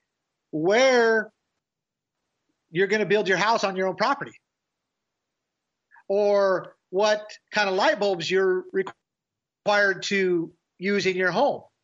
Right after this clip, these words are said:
or, or how you're gonna take care of your children, or maybe,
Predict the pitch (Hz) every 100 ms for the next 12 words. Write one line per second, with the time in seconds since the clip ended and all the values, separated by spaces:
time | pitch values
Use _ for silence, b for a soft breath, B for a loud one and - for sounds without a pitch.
0 | _ _ _ _ _ _ _ _ _ _
1 | _ _ _ 196 214 208 202 185 165 -
2 | _ - 190 196 175 - 208 226 247 220
3 | 226 165 220 220 214 208 196 - 339 302
4 | 139 - _ _ _ _ _ _ _ _
5 | b b b b 202 214 208 202 220 226
6 | 226 202